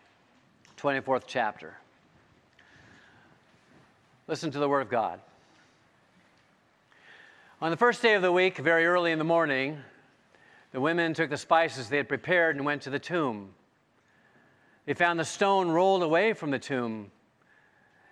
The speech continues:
and when they entered, they did not find the body of the Lord Jesus. While they were wondering about this, suddenly two men in clothes that gleamed like lightning stood beside them. In their fright, the women bowed down with their faces to the ground.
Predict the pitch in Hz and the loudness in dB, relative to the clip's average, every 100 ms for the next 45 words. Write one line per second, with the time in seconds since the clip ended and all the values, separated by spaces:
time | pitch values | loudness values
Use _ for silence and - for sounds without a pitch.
0 | - 160 180 175 208 196 175 165 185 180 | -2 0 2 2 2 2 2 2 2 2
1 | 170 185 185 175 160 202 175 165 170 143 | 2 2 2 2 4 4 4 0 -4 -8
2 | - _ _ 160 175 180 190 160 196 208 | -20 _ _ -4 -2 0 0 0 -2 -2
3 | 120 - - _ _ _ _ _ _ _ | -6 -10 -18 _ _ _ _ _ _ _
4 | _ _ _ _ _ _ _ _ _ - | _ _ _ _ _ _ _ _ _ 0
5 | 165 185 180 160 196 240 185 160 147 151 | 2 4 4 4 4 4 2 2 4 2
6 | 143 180 208 - - 240 202 147 151 - | 4 0 0 -4 0 2 2 -2 -2 -2
7 | 226 269 214 175 156 - 208 170 160 151 | 0 2 2 0 -4 0 2 4 2 0
8 | 131 143 208 247 202 147 135 165 233 190 | 0 2 2 2 0 -2 2 2 2 -2
9 | 120 131 151 - 196 208 - 202 226 139 | -6 -6 -6 -2 -2 -2 0 0 0 -4
10 | 101 95 _ _ _ _ _ - - - | -8 -12 _ _ _ _ _ -20 -20 -20
11 | - - - 196 202 196 190 233 247 - | -20 -12 -2 4 4 4 4 4 4 2
12 | 175 196 190 185 202 208 170 196 220 190 | 2 2 2 4 4 4 2 2 2 0
13 | 160 165 202 233 185 165 165 156 196 247 | 0 -2 0 -2 -2 -6 -4 -2 0 0
14 | 220 139 117 | 0 -2 -6